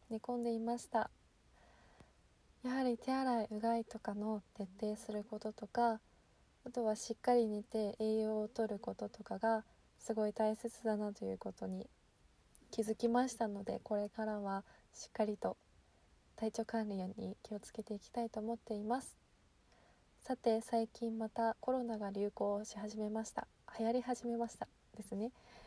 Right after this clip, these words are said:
えっと、皆さんの周りはいかがでしょうか？やはり手洗い、うがいがしっかりとして、徹底した体調管理をしてくださいということが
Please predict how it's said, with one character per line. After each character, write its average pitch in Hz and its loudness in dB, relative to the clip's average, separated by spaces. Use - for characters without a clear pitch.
え 190 -4
っ - -6
と、 - -4
皆 254 4
さ 247 0
ん - -4
の 226 -4
周 220 -2
り 226 0
は 226 2
い 226 -2
か 247 -4
が 247 2
で 240 0
し - -8
ょ 220 -2
う 214 -10
か？ 233 0
や 254 0
は 254 6
り 240 4
手 247 2
洗 233 8
い、 208 0
う 214 -4
が 226 2
い 220 0
が 226 2
し - -6
っ - -10
か - -2
り 214 0
と 208 -4
し - -6
て、 202 -2
徹 220 0
底 226 4
し - -6
た 233 -2
体 226 0
調 233 0
管 240 0
理 226 0
を 208 -2
し - -12
て - -10
く 208 -4
だ 214 -2
さ 247 0
い 240 0
と 240 -6
い 208 0
う 196 -8
こ 214 -6
と 202 -4
が 208 -2